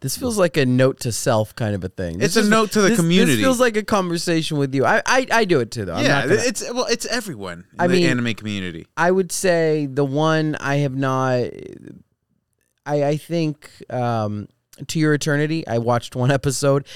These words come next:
Speaker 1: and I liked the episode, but then it just feels like, that show feels like a different state of mind. It's a very emotional, heavy show. I'm like, "Ah, I don't know if I'm ready for that."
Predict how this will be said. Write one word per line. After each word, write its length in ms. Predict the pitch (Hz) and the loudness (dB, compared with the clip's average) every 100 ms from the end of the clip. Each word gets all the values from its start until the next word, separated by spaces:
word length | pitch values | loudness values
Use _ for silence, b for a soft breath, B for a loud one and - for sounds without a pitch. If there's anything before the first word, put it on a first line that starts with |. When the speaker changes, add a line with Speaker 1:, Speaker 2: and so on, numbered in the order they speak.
| B | B
Speaker 1:
and 140 | 151 | 0
I 100 | 175 | 2
liked 300 | 202 277 - | 4 2 0
the 140 | 302 165 | 2 2
episode, 580 | 185 170 - 113 120 117 | 2 -2 0 2 2 -2
but 140 | - | 0
then 300 | 135 135 131 - | 0 0 -4 -8
it 340 | 131 170 156 | -2 0 0
just 200 | 185 - | -2 0
feels 200 | 185 170 | 2 2
like, 140 | 156 - | 0 -2
that 400 | 139 131 143 156 | -8 0 0 0
show 200 | - 160 | 0 -2
feels 260 | 147 151 135 | 0 -2 0
like 140 | 123 | -2
a 40 | 120 | -2
different 360 | 127 131 123 | -2 -2 -4
state 240 | - 120 107 | -2 -2 -2
of 60 | |
mind. 480 | 98 98 104 127 135 B B | -2 -4 -4 -4 -6 B B
It's 240 | 117 110 120 | -8 -6 -2
a 180 | 110 107 | -2 -2
very 460 | 117 110 110 107 b b - | 0 0 0 -4 b b -6
emotional, 800 | 117 117 117 117 - 127 117 113 | -2 0 0 -2 -4 -2 -2 -2
heavy 340 | 117 113 123 | -4 -2 -4
show. 320 | 117 127 120 | -2 0 0
I'm 100 | 123 | 0
like, 200 | 107 101 113 | -2 -6 -8
"Ah, 20 | |
I 440 | 151 165 165 170 | -8 -8 -8 -8
don't 140 | 165 165 | -8 -8
know 140 | 160 | -8
if 60 | 156 | -8
I'm 120 | 156 | -6
ready 180 | 160 147 | -6 -4
for 100 | 143 | -2
that." 180 | 131 | -4